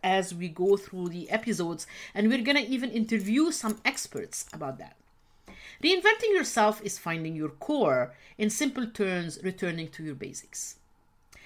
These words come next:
Find your true, authentic self. It's about reverse engineering. Get to the core of who you are and align your core with who you are on outside. Then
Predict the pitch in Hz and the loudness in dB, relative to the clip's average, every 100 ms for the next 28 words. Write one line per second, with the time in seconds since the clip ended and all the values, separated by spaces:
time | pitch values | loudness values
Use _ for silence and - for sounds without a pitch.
0 | - - 330 339 262 226 - 240 233 165 | -20 0 2 4 2 -2 -2 -2 -2 -6
1 | - 151 151 156 - - 95 - - - | -6 -4 -4 -8 -12 -8 -8 -10 -12 -10
2 | 190 214 202 285 - 202 185 277 302 302 | -4 0 2 0 -2 -2 0 -2 -2 -2
3 | 233 247 339 240 107 - _ _ _ _ | -2 -2 -2 -4 -6 -14 _ _ _ _
4 | _ - - - 262 339 - 294 302 277 | _ -20 -20 2 6 6 4 0 0 0
5 | 269 226 220 233 226 - 156 196 - 180 | 0 -2 -2 0 0 2 2 2 0 -6
6 | 170 170 180 214 220 247 247 190 170 170 | -4 0 2 2 0 -4 -6 -4 -4 -4
7 | 160 156 139 - - 208 202 185 151 151 | -6 -8 -12 -18 -6 -2 -2 -2 -2 -2
8 | 156 156 - 156 - 101 - _ _ _ | -2 -6 -8 -10 -10 -14 -16 _ _ _
9 | _ _ - 156 208 285 | _ _ -6 2 2 2